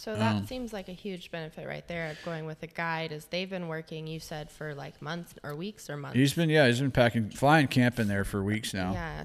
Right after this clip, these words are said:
Speaker 2: preparing for
Speaker 1: it's
Speaker 2: us to, to be there, to arrive, yeah. Um, yeah, so it's a big benefit to go with a, a, an outfitter like that that has the equipment that you either would have to buy or rent.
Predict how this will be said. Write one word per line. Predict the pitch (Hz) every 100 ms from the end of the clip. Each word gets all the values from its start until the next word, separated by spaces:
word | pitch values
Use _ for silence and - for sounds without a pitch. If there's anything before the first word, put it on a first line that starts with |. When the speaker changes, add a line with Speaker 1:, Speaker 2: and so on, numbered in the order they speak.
| 113
Speaker 2:
preparing | 113 110 110
for | 98 95
Speaker 1:
it's | 98
Speaker 2:
us | -
to, | 95
to | - 92
be | 104 113
there, | 85
to | - 92
arrive, | 95 95 90 92
yeah. | 87 85 - - - - - - -
Um, | 101 95 - - - - - _ -
yeah, | 139 123 87
so | -
it's | 127 -
a | 165
big | 127 120 110
benefit | 113 104 113 -
to | 104
go | 104 104
with | 101
a, | 101 95 - -
a, | 101 98 - _ _ - - - - 107
an | 107
outfitter | 95 101 90 104 98
like | 98 98 -
that | 98 92
that | 95
has | 101 95 92
the |
equipment | 87 - 104 92 92 -
that | 95 -
you | 107 104 -
either | 113 104
would | 101 101
have | 104
to | 104
buy | 92 90 92
or | 92 87
rent. | 95 98